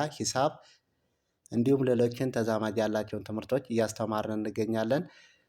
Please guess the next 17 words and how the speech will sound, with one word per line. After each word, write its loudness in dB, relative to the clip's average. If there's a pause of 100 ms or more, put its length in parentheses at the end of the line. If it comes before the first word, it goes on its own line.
(120)
መማር 4
ለምትፈልጉ 2 (100)
በተለያየ 2
ሶሻል -2
ሚዲያ 2
አማራጮች 0
በመጠቀም -2 (500)
በኢሞ፣ 4 (220)
በቴሌግራም፣ 2
በዋትሳፕ 0 (380)
እንዲሁም 4
እናንተ 2
በምትጠቀሙበት 0
ሶሻል 0
ሚዲያ 2
አማራጮች 0
በመጠቀም -2